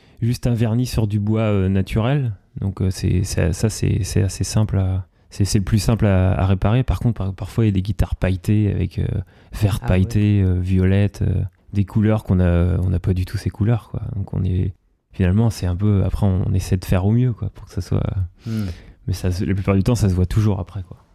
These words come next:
Speaker 1: Donc, là, on les met, euh, il y a une réduction, quoi, sur la,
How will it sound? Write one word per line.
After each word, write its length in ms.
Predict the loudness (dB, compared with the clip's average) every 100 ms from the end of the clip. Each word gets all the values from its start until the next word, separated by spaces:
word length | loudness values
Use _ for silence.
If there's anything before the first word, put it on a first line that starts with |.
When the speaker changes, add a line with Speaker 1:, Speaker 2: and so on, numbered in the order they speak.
| _ _ -10
Speaker 1:
Donc, 120 | -2 0
là, 140 | 2
on 40 |
les 140 | 2 2
met, 200 | 4 4
euh, 680 | 4 2 -2 -4 -4 -6 -6
il 60 | -4
y 20 |
a 40 | -4
une 100 | -2
réduction, 500 | -2 -2 0 2 2
quoi, 160 | 0
sur 160 | -4
la, 80 | -2